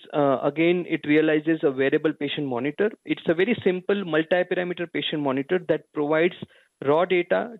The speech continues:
to calculate heart rate, S P O two, and pulse transit time. Uh, the single chip biosensing front end, A F E forty-nine hundred, supports synchronized E C G and P P G measurements. It is the only device on the market with, with this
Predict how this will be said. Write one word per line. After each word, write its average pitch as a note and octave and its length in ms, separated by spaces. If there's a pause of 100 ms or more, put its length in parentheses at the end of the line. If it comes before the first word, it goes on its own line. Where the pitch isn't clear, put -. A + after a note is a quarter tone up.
to E3 80
calculate D#3+ 580
heart D3 400
rate, F#3+ 260 (340)
S C#3+ 120 (160)
P F3+ 80
O F3 140
two, G#3+ 280 (120)
and C#3+ 220
pulse E3 220 (100)
transit C#3 440
time. D#3 280 (840)
Uh, C#3+ 120
the E3 160
single G#3 280
chip G#3 260
biosensing F#3 720
front F3 260
end, D3+ 300
A D#3 200
F - 120
E F3+ 160
forty-nine D#3 440
hundred, C#3 500 (420)
supports F3 380 (200)
synchronized F3+ 800
E D#3+ 220
C F3 160
G F3 120
and D#3+ 100
P D3+ 100
P E3+ 160
G D#3+ 140
measurements. C#3 580 (480)
It E3+ 140
is F#3+ 140
the - 120
only A3+ 320
device F#3 420
on E3 120
the D#3+ 60
market D3+ 440 (140)
with, D#3 200 (380)
with D3 200
this F3+ 120